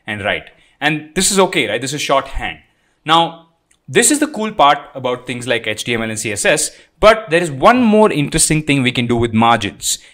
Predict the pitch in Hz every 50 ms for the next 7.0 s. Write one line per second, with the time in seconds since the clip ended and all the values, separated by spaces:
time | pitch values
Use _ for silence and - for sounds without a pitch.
0 | _ - 127 131 135 160 185 202 190 180 160 - - - - _ - 143 156 196
1 | 190 156 - - - 156 170 175 214 214 - - 170 156 151 - 156 147 143 139
2 | - _ _ _ _ _ _ _ _ _ _ _ _ - 131 120 120 110 127 120
3 | 113 113 110 98 82 76 78 _ _ _ _ _ _ _ _ _ _ - - 143
4 | 175 151 143 139 143 135 151 151 - 196 190 175 160 156 160 143 147 135 135 135
5 | 123 117 113 110 110 113 110 107 110 113 117 117 117 117 - - _ - 110 113
6 | 123 160 208 220 226 165 131 127 131 131 127 - - 131 120 117 120 - -